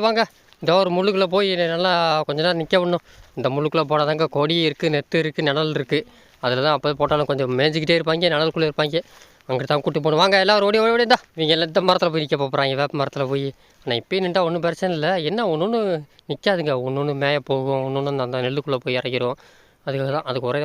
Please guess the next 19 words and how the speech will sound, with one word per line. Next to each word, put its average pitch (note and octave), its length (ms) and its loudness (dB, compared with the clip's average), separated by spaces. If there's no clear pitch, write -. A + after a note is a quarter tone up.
முள்ளுக்குள்ள C#3+ 340 -4
நிப்பாட்டலாம். C#3 440 -2
எல்லாம் C#3+ 300 -2
படையெடுத்து D3 440 -2
அங்க B2+ 160 -6
தான் D3 200 -4
போறாங்க C#3 320 -2
போல. C#3 120 -4
சொன்ன F#3 300 0
மாதிரியே G#3 260 0
படுத்துட்டு F#3+ 340 0
அவர் F3+ 200 -2
நம்ம E3+ 200 -2
ஸ்கைஃபால், E3 500 0
"நீ D#3 60 0
என்ன E3 120 0
பண்ணுங்கடா, E3 340 0
என்ன E3 280 -2
செய்யுங்கடான்ட்டா." D#3 480 0